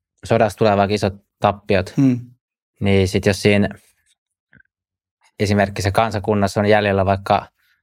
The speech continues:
Speaker 1: kymmenen naista ja kaksi miestä, kun kahdeksan miestä kuolee rintamalla,
Speaker 2: Hmm.
Speaker 1: niin ne kaksi miestä siittää kyllä ne kymmenen naista ja se kansakunta niinku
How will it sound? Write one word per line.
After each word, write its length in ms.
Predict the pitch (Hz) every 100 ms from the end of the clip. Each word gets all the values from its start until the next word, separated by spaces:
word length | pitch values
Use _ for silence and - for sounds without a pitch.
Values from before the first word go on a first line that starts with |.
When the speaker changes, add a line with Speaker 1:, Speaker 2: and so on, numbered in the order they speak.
| -
Speaker 1:
kymmenen 380 | 117 110 104 101
naista 300 | 101 98 101
ja 80 | 98
kaksi 280 | 104 -
miestä, 300 | 104 98 -
kun 100 | 101
kahdeksan 360 | 92 104 98 104
miestä 220 | 98 92 -
kuolee 180 | 101 98
rintamalla, 480 | 101 95 95 95 92 _ 151
Speaker 2:
Hmm. 300 | 139 120 120 _ _
Speaker 1:
niin 120 | 101
ne 200 | 101 101 -
kaksi 300 | - 110 -
miestä 280 | 104 101 98
siittää 360 | 95 101 98 98
kyllä 120 | 95
ne 80 | 95
kymmenen 320 | 104 104 98
naista 280 | 98 98 98
ja 60 | 92
se 100 | 98
kansakunta 540 | 101 98 95 95 92
niinku 440 | 95 95 101 -